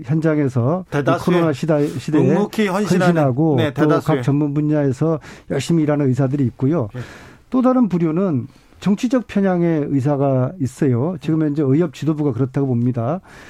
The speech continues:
Speaker 1: 저는, 어, 이거 지난해, 재작년에 제가 이걸 알게 됐-, 어, 재-, 어, 재작년에 알게 된 게요.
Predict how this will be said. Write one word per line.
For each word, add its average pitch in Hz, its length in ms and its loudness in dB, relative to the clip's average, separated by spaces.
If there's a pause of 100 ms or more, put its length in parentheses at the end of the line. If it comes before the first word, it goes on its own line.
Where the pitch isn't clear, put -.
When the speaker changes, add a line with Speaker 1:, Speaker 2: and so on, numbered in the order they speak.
(340)
Speaker 1:
저는, 208 400 2 (600)
어, 151 200 -2
이거 185 140 0
지난해, 208 600 0 (260)
재작년에 226 540 4
제가 165 380 2
이걸 156 200 0
알게 127 260 0
됐-, 139 400 -4
어, 135 100 0
재-, 147 100 0
어, 151 500 -2
재작년에 190 480 2
알게 143 240 0
된 127 200 2
게요. 127 340 0